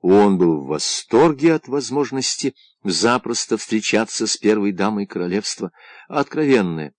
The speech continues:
подчеркнуто тесная дружба герцогини Альба с его отцом служила для него самым веским подтверждением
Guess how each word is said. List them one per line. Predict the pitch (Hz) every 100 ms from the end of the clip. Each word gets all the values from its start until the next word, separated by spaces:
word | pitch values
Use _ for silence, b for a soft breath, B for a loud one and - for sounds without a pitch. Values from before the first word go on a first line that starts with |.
| _ _ _
подчеркнуто | 120 - - 196 - 175 170
тесная | - 190 - 170 170
дружба | 139 147 165 117 85 87
герцогини | 87 - 104 131 131 135
Альба | 123 135 120 104
с | -
его | 113 90
отцом | 85 - - 175 151 101 B B
служила | - - 110 101 104 127 113
для | 95 92
него | 92
самым | 85 - 147 170 156 151
веским | 98 123 127 - 120
подтверждением | 113 110 - 107 95 82 107 95 92